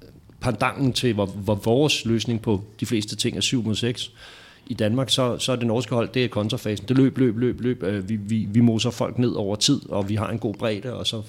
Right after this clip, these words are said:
og så spiller vi på den, og så håber vi på, at det kan bære, og Sargosen også er klar, når vi når en semifinal. Fordi det er hårdt, det her. Men, men, men, men det er lidt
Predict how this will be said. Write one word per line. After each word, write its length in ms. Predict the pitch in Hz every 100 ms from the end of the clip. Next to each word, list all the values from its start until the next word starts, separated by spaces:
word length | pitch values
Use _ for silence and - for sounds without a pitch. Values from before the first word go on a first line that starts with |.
| -
og 80 | 110
så 60 | 110
spiller 260 | - 120
vi 100 | 117
på 120 | 110 107
den, 160 | 107 -
og 80 | -
så 160 | 104 110
håber 240 | 107 113
vi 60 | 120
på, 120 | 113
at 40 |
det 80 | 104
kan 100 | 107
bære, 220 | 95 95
og 100 | 107
Sargosen 420 | 98 107 95 104 107
også 200 | 104 107
er 20 |
klar, 260 | - 95
når 80 | 107
vi 120 | 107
når 180 | 107 101
en 60 | 98
semifinal. 480 | 113 107 110 101 98 - - - - -
Fordi 180 | - 101
det 140 | 113
er 40 |
hårdt, 280 | 107 98 110
det 80 | 117
her. 160 | 101 - -
Men, 240 | 117 107 -
men, 260 | 113 101 -
men, 220 | 98 95 -
men 180 | 107 95 110
det 180 | 139 127
er 60 |
lidt 320 | 117 117 -